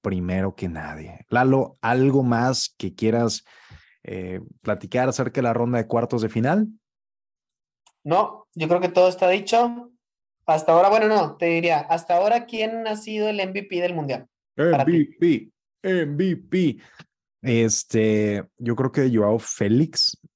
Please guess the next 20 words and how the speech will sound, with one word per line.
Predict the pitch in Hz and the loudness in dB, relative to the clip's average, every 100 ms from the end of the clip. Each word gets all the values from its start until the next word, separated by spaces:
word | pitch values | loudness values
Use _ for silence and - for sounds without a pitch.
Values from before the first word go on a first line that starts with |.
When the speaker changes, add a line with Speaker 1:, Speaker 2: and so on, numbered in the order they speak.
| _ | _
Speaker 1:
eh, | - 101 - | -8 -6 -2
ahorita | 107 117 143 139 196 | 0 2 2 2 2
en | |
este | 180 190 | 4 4
momento, | 165 151 151 | 4 2 2
por | 156 123 | -2 0
momentum, | 110 117 160 214 220 220 | 0 0 0 0 0 -2
sacar | - 104 123 127 | -6 -2 0 0
a | |
Cristiano | 131 110 - 113 120 131 | 0 -4 0 0 2 2
y | |
meter | 104 95 110 | 2 0 -2
un | 117 | -4
hat-trick, | 120 107 - 165 185 - _ _ _ _ _ - - | -2 -4 0 0 -2 -14 _ _ _ _ _ -16 -8
este, | 95 - - | -6 -6 -6
siento | 92 104 101 120 | -4 -2 -2 -2
que, | 110 87 | -4 -4
que | 98 | -4
en | 92 | -2
momentum, | 92 92 92 95 117 107 85 | -2 -2 -2 -2 -2 -2 -4